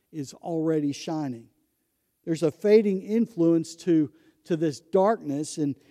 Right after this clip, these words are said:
and that Greek word really just means to fade out or to disappear.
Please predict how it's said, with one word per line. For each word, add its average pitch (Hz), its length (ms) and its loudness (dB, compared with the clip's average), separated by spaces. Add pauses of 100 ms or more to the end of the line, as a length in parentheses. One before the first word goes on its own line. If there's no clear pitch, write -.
(140)
and 160 280 2
that 180 400 -2
Greek 202 320 2
word 175 320 4
really 190 320 6
just 170 280 -4
means 196 300 -2
to 185 160 -2
fade 202 540 -2
out 185 400 -8
or 175 180 -2
to 165 240 -4
disappear. 180 880 -2